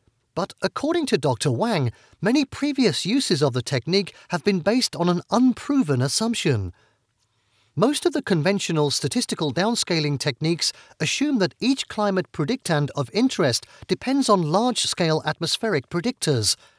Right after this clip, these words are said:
he explains. There is no guarantee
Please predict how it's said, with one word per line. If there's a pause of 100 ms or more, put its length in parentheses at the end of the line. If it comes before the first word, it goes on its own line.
he
explains. (760)
There
is
no
guarantee